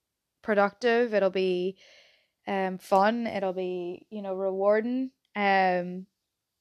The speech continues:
and like I said, thank you to everyone who has encouraged it and supported it so far.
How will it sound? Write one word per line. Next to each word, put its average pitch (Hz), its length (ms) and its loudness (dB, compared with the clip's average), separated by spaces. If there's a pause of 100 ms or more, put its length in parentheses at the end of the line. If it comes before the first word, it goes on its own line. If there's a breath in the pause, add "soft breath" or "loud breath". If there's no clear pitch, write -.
(180)
and 202 80 -2
like 196 160 0
I 196 80 2
said, 190 260 0
thank 190 220 -4
you 202 80 -2
to 190 40 0
everyone 196 500 -4
who 196 180 -6
has 185 100 -6
encouraged 196 600 -2
it 220 260 -2
and 185 160 -10
supported 196 540 0
it 208 160 -4
so 214 160 -4
far. 208 480 0